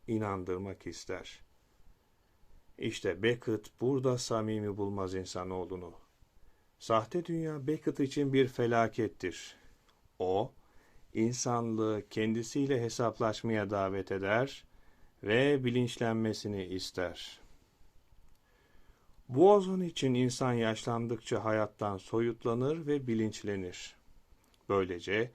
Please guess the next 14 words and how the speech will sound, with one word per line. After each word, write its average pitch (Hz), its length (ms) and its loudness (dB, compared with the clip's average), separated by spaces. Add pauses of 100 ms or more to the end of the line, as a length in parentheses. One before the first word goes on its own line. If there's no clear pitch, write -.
(420)
kendisiyle 127 580 2
hesaplaşma 135 640 0
günü 135 420 2
yaşlanınca 127 960 0
ortaya 101 540 -2
çıkmış 101 480 -10
olur. 95 400 -6 (1500)
İnsanoğlu 107 920 -4 (380)
hayatı 110 540 0
boyunca 98 640 -2
bekler. 92 720 -4 (920)
Beklediği 98 580 -2
şey 90 340 -6
gelir, 92 800 -2